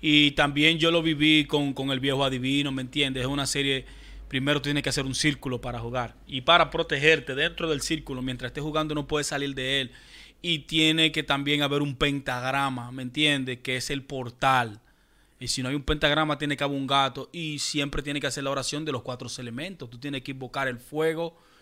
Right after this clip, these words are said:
el aire, el agua y la tierra. O sea, tú tienes que pedir permiso para entrar al portal.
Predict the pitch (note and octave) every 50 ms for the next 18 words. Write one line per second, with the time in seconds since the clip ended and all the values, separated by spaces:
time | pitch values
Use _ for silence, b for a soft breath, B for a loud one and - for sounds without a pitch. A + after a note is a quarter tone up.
0 | b b - B2+ B2 B2 B2+ C#3 D3+ D#3 D#3 D#3 D#3+ D#3+ - _ b b b b
1 | b b - C#3 C3+ C3 C3+ C#3+ B2+ D3 C#3+ C#3+ C3+ B2+ - - C#3+ D3+ E3+ E3+
2 | D#3 C3+ A#2+ - _ _ - C#3 B2 C3 B2 D#3+ D#3+ D#3 - D#3 - - D3+ D#3
3 | E3 D#3 - E3+ D3 D3 D#3 F3 F#3 - G3+ D#3+ D#3 D3 C#3 B2+ A#2+ C3+ C#3 D3
4 | D3 C#3 - - C3 A#2+ A2+ - _ D#3 D3+ D3 C3 A#2+ A2